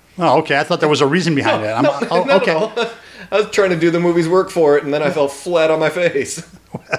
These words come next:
Speaker 1: Well, you know, part of my head wants to make it make sense instead of a loose end because I want the movie to be better.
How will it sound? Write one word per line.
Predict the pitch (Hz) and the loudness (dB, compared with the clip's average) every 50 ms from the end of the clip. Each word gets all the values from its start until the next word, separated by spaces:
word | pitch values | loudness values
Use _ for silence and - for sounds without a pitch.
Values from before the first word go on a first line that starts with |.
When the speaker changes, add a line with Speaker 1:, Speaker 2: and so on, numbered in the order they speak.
| - - - _ - - - - - - - - - - - - | -10 -14 -20 _ -18 -16 -16 -16 -16 -20 -20 -20 -20 -20 -10 -2
Speaker 1:
Well, | - 185 185 196 165 160 165 - - - | 2 2 2 2 0 -2 -8 -12 -8 -2
you | 202 185 202 | 0 2 2
know, | 196 190 | 2 2
part | 180 - - 214 208 | 2 2 0 0 0
of | 196 | 0
my | 185 175 151 | 0 0 0
head | 147 151 139 143 | 0 -2 -2 -2
wants | 143 139 147 143 - | 0 0 0 0 -2
to | - 139 | -2 -2
make | 135 135 131 135 | -2 0 -2 -2
it | 135 131 | -4 -4
make | 123 120 120 110 | -4 -6 -6 -6
sense | - - 120 117 120 127 - - - - _ _ - - | -6 -4 -4 -4 -4 -4 -6 -8 -12 -16 _ _ -8 -4
instead | 135 117 - - - 131 127 | -4 -4 -2 -2 -2 -4 -2
of | 110 | -2
a | 110 | -2
loose | 110 113 120 120 - - | -2 -2 -2 -2 -2 -4
end | 113 117 120 127 117 | -4 -2 -2 -2 -4
because | 113 110 - 113 107 107 - - _ - | -4 -4 -4 -4 -4 -6 -8 -14 _ -8
I | - 120 120 120 120 117 120 | -6 -4 -4 -4 -6 -8 -6
want | 127 120 120 120 117 123 - | -4 -2 0 0 -2 -2 -4
the | 123 | -4
movie | 120 117 113 117 113 | -4 -4 -4 -6 -8
to | - 107 | -8 -8
be | 107 104 | -8 -6
better. | - 101 98 107 127 135 - | -6 -8 -8 -6 -8 -8 -8